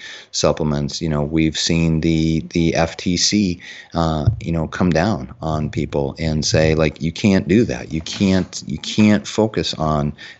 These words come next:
immune system support because that is, that is, you know, kind of, uh, falsely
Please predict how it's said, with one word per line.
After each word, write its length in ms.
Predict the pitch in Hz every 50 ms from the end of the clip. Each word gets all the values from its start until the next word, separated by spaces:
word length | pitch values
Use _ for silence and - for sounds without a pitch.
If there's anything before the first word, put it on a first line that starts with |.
| -
immune 260 | 82 82 85 87 92 90
system 400 | - - 87 - - - 78 78
support 600 | - - 78 - - 117 110 95 85 82 - - - -
because 400 | 78 78 - 80 78 73 73 78
that 260 | 82 82 87 85 - -
is, 320 | 90 87 87 82 78 82 - _ - -
that 300 | 80 80 82 80 - -
is, 460 | - 82 80 78 78 78 76 - - _ _ _ _ _ _ -
you 100 | 80 76
know, 200 | 73 71 69 69 - -
kind 260 | - - 87 82 80
of, 240 | 73 71 69 71 76
uh, 200 | 73 73 71 - - - - - -
falsely 880 | - - - - - 90 92 98 92 - - - 107 98 95 95 92